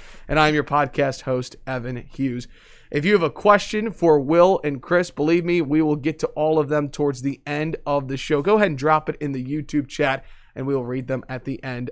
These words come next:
of today's show. Also, if you're watching on YouTube, please be sure to hit the like and subscribe button. Malcolm told me before the show today that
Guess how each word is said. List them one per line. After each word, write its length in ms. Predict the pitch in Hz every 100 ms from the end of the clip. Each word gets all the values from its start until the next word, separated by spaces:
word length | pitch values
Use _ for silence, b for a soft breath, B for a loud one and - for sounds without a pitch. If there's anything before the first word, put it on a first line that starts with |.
| -
of 280 | 123 120 123
today's 480 | - 120 120 117 117
show. 400 | 131 - 110 - b b b b b
Also, 260 | 233 240 269
if 80 |
you're 100 | 190
watching 460 | 190 196 202 202 196
on 240 | 165 156
YouTube, 420 | 160 185 - 202 -
please 220 | 294 208
be 140 | 190
sure 200 | - 202
to 60 | 151
hit 160 | 170
the 100 | 156
like 400 | 127 131 156 170 -
and 120 | 147
subscribe 680 | - 120 - 143 143 165 135
button. 260 | 165 170
Malcolm 380 | 143 156 170 156
told 240 | - 160 156
me 80 |
before 300 | 143 127 151
the 40 | 135
show 200 | - 151
today 240 | 143 151
that 160 | 139